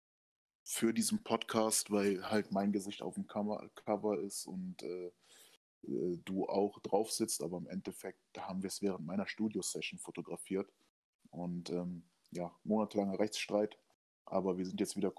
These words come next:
cool, das ist, äh, halt normal, erst streitet man sich,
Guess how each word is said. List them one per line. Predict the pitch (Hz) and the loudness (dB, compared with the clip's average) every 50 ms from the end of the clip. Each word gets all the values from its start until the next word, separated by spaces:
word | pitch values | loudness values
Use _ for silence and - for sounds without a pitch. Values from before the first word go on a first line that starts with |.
| - - | 0 2
cool, | 107 107 110 110 | 2 4 2 2
das | 104 95 - - | -2 -6 -6 -6
ist, | 95 - - - - | -6 -4 -4 -4 -2
äh, | 69 95 92 92 90 90 90 87 - - - | -2 -2 -2 -2 -4 -4 -6 -8 -12 -10 -6
halt | 92 87 87 - - | -4 -4 -4 -4 -4
normal, | 95 90 90 90 90 90 90 90 - - - | -4 -2 -2 -2 -4 -4 -4 -6 -8 -6 -4
erst | 85 90 - - | -4 -4 -4 -4
streitet | - - 95 92 - - - | -4 -2 -2 -2 -2 -4 -8
man | - 95 95 90 | -6 -6 -6 -4
sich, | 92 95 92 - - - | -4 -4 -4 -6 -10 -12